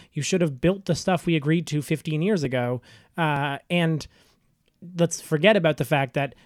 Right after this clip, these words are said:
how much more difficult it is to actually manage a,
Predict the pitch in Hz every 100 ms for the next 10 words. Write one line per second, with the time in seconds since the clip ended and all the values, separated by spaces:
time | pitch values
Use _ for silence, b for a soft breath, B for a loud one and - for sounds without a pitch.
0 | _ - 156 151 160 170 160 139 143 135
1 | 135 127 120 - 135 127 123 143 _ 143
2 | 139 143 139 135 131 127 135 127 123 117